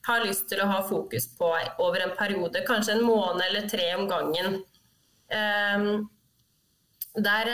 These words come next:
velger vi ut da e-læringskurs som gjennomføres, eh,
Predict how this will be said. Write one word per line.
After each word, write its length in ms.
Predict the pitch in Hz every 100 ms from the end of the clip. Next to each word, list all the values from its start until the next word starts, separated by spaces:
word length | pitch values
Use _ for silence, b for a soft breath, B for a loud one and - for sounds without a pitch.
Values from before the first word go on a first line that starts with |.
| 240
velger 340 | 240 196 185
vi 100 | 214 196
ut 220 | 196 196
da 380 | - 185 180 170
e-læringskurs 840 | 185 175 175 185 196 - 277 381 277
som 100 | 233
gjennomføres, 800 | 196 175 175 180 196 190 226 233 - -
eh, 400 | 226 208 202 208